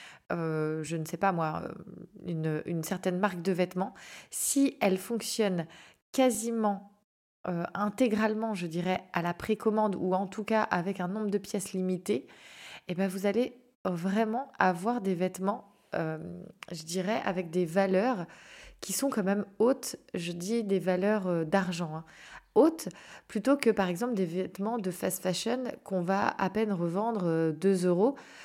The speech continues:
Là, clairement, votre marinière, vous allez l'acheter par exemple quarante, euh, quarante-neuf euros. Allez, je prends un prix comme ça. Quarante-neuf euros, et ben, vous allez pouvoir la revendre quarante euros, euh, si, euh, vous souhaitez vous en séparer, euh, même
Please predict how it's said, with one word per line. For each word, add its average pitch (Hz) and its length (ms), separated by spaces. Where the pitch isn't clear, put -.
Là, 214 160
clairement, 202 680
votre 180 480
marinière, 196 520
vous 175 160
allez 156 180
l'acheter 156 380
par 165 180
exemple 156 540
quarante, 175 480
euh, 156 340
quarante-neuf 175 540
euros. 165 260
Allez, 147 160
je 147 80
prends - 200
un 156 60
prix - 220
comme 160 140
ça. - 160
Quarante-neuf 202 520
euros, 196 260
et 190 80
ben, 170 120
vous 165 140
allez 175 200
pouvoir 190 320
la 185 100
revendre 175 400
quarante 208 400
euros, 226 260
euh, 165 260
si, 220 540
euh, 170 180
vous 170 220
souhaitez 208 540
vous 175 440
en 175 80
séparer, 190 600
euh, 170 300
même 202 240